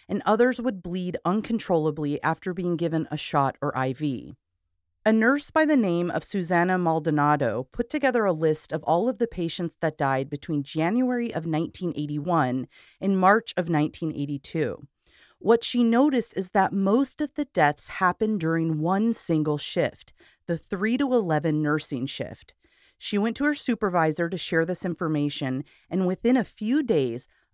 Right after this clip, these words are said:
a note was put in her mailbox that said, "You're dead." By this time, nurses had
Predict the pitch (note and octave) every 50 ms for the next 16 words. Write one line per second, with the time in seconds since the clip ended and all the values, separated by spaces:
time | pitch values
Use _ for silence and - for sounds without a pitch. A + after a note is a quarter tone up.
0 | _ - G3 F#3+ F#3 G3 G3+ A3 C#4+ C#4+ - - B3+ A3+ - - - G3+ F3 F#3
1 | F3 F3+ F3 D#3+ D#3 D3+ D#3+ D#3+ E3 D3 C#3+ C3 - - - - - D3 C#3 -
2 | - - - D#3 C#3 C3+ C3+ C3+ - _ _ _ _ _ - D3+ C#3+ C#3+ C3+ D#3+
3 | E3 E3 C#3 - C#3+ B2+ A#2+ G2 - - - - _ _ _ _ _ _ _ _
4 | _ _ _ - - F#3 G#3 F#3+ B3+ D4 - - - - G3 E3+ D3+ D3 D3 D3
5 | D3 - - F#3+ F#3 G3+ A#3 A3 - - A#3 G#3 - G3 F#3 E3+